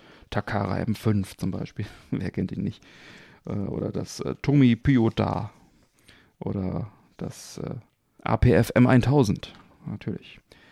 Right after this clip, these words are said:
Größtenteils sogar mit Abbildungen dabei. Also das, das war bestimmt auch nicht einfach, diese ganzen Geräte ranzuschauen. Der Tiger Gizmondo ist hier, mein kürzlich verkauft. Ein Stern nur.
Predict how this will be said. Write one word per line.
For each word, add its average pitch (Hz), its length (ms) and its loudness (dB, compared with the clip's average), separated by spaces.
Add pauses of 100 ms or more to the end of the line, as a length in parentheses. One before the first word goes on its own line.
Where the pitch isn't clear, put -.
(120)
Größtenteils 110 420 2
sogar 104 160 6
mit 110 140 6
Abbildungen 98 480 4
dabei. 98 340 -4
Also - 200 -6
das, - 220 -10
das - 220 -16
war 113 80 -4
bestimmt 110 400 -8
auch 113 160 -8
nicht 123 220 -6
einfach, 98 420 -8 (680)
diese - 220 -8
ganzen - 260 -6
Geräte - 320 -6
ranzuschauen. 98 320 -4
Der 127 120 2
Tiger 120 300 -2
Gizmondo 113 720 2 (180)
ist - 140 -20
hier, 117 220 -8 (960)
mein 110 180 -6
kürzlich - 320 -10
verkauft. - 580 -8 (460)
Ein 127 220 0
Stern - 380 -8
nur. - 120 -12